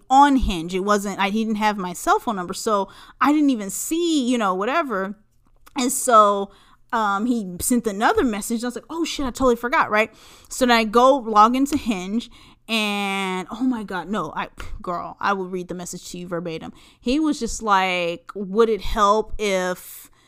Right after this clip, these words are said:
oh my God, how did he fucking word it? He basically was like,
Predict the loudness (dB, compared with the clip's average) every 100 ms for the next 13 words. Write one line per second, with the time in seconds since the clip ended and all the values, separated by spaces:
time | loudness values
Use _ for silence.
0 | _ _ -6 0 2 2 -2 -2 2 2
1 | 0 -4 -4 -6 -8 -8 -10 -10 -10 -10
2 | -10 -16 -16 -20 _ _ _ _ _ _
3 | _ _ -2 0 2 0 -2 -4 -2 -2
4 | -2 2 2 2 -6 -10